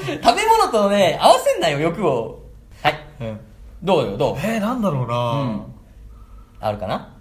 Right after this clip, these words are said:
Speaker 2: えー、高級な目の前に。
Speaker 1: 目の前にガンと置かれる。
Speaker 2: ガンって。
Speaker 1: めちゃくちゃ美味しそう。グツグツ煮てる。めちゃくちゃ美味しそう。
Speaker 2: グツグツ煮てる。うん。
Speaker 1: うん。どうする？
Speaker 2: 怖え。
Speaker 1: 怖え。そしたらどうする？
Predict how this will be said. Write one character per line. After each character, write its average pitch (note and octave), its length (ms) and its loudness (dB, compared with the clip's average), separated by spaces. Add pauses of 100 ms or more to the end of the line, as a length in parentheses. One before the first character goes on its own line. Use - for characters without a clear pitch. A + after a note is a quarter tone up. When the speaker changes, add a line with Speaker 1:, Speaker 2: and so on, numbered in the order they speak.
Speaker 2:
え - 20 -4
ー、 F3+ 260 -4 (100)
高 G#3+ 200 -4
級 A3+ 160 -6
な A3 80 -2
目 A3 120 -4
の B2+ 80 -2
前 - 20 -2
に。 - 80 0
Speaker 1:
目 D#3 60 0
の F3 60 -2
前 D3 160 0
に E3+ 80 -4
ガ F#3 140 4
ン E3+ 60 -4
と A#2+ 60 -4
置 B2+ 100 -4
か - 80 4
れ A3 80 4
る。 G3+ 60 2
Speaker 2:
ガ F#3 60 -2
ン - 20 -4
っ - 40 -6
て。 B2+ 80 -2
Speaker 1:
め E3+ 100 0
ち - 80 0
ゃ C4+ 60 6
く C4+ 60 -8
ち C4+ 60 -6
ゃ - 20 2
美 A3 80 4
味 G#3 80 -2
し C#3+ 40 -4
そ - 60 -
う。 A2+ 40 -10
グ F#3 120 -4
ツ G#3 100 -6
グ D3+ 120 -8
ツ A2 160 -10
煮 C3 100 -6
て G3+ 120 -2
る。 D#3+ 240 -4
め B2+ 100 -6
ち G3+ 60 2
ゃ G3+ 40 2
く G3 60 -2
ち - 60 -2
ゃ - 20 0
美 - 60 0
味 C3+ 80 2
し - 0 -
そ F3+ 100 2
う。 F#3 40 2
Speaker 2:
グ E3 60 0
ツ C3 40 -2
グ A#2+ 80 -4
ツ - 0 -
煮 C3+ 40 -4
て C#3+ 40 0
る。 D3 60 2
う - 0 -
ん。 - 20 0
Speaker 1:
う B2 60 0
ん。 - 120 -6 (320)
ど G#3+ 100 -2
う G#3+ 40 -2
す D3 120 -8
る？ - 180 -14
Speaker 2:
怖 G3 200 4
え。 - 340 0
Speaker 1:
怖 G3+ 200 0
え。 G#2 240 -4
そ E3 100 -6
し D#3 40 -8
た G3+ 80 0
ら E3+ 40 0
ど A3+ 80 2
う A#3+ 40 -2
す G#3+ 100 -4
る？ A2+ 260 -6